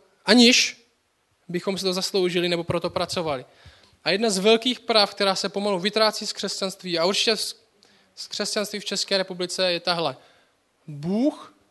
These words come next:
tě k ničemu nepotřebuje. Bůh tě k ničemu nepotřebuje.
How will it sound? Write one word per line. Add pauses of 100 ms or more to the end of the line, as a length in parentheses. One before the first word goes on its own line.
(400)
tě
k
ničemu
nepotřebuje. (2250)
Bůh
tě
k
ničemu (340)
nepotřebuje.